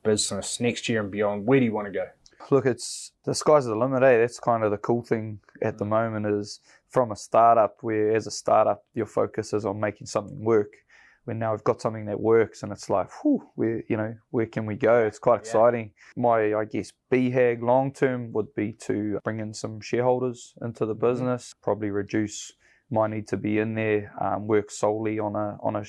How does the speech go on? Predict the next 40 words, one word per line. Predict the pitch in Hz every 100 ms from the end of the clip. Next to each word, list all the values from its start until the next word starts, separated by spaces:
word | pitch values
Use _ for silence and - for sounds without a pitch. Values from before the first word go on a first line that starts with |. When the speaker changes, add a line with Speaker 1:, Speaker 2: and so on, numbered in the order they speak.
| -
Speaker 2:
from | _ 113 110
a |
strategic | - 107 - 117 120 120
point | - 120
of | 117
view | 117 123 120 _ _
on | - 110
the |
business. | 107 127 131 135 131 - _ _ _
Speaker 1:
Awesome. | 104 - 95
Speaker 2:
Um, | 101 104
and | 117
I've | 127
got | 120 -
some | 113
good | 107 107
people | - 117 110
in | - 113
the |
business | 110 117 117 110
at | 120 -
the |
moment | 107 117 123 120
who | 110
are | 107
shaping | - 113 110 113
up | 113 -
to, | - 113 110 _ _ _ -
Speaker 1:
Awesome. | 107 110
Speaker 2:
to | -
take | 110 -
that | 113
on. | 120 135 131
Um, | 120 113 104 _
like | - 104 123
I |
say, | -
I'm | 135
a | 113
builder | 107 123 135 123